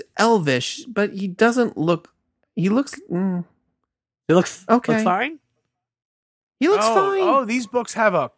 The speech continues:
Speaker 3: cult following in Poland, Czech Republic, Hungary, Slovakia, Ukraine, Romania. This isn't, um, gonna be a priority for me.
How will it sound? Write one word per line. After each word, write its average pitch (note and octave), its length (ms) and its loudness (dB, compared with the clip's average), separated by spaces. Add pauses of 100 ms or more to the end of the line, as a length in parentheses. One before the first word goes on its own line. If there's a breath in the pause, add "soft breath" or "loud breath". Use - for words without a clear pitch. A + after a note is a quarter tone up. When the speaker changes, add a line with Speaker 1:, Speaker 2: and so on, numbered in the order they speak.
(140)
Speaker 3:
cult - 360 -2
following D#3+ 680 0
in C#3 260 -6
Poland, G3+ 640 -2
Czech F3+ 240 0
Republic, E3+ 460 -2
Hungary, E3 460 2
Slovakia, D3+ 640 2
Ukraine, D3 540 -2
Romania. C#3 540 -2
This G3+ 240 -2
isn't, C#4 260 0
um, A3 240 2
gonna G#3 180 4
be G#3 140 0
a F3+ 60 -4
priority G#3 400 0
for - 140 -14
me. D3 140 -20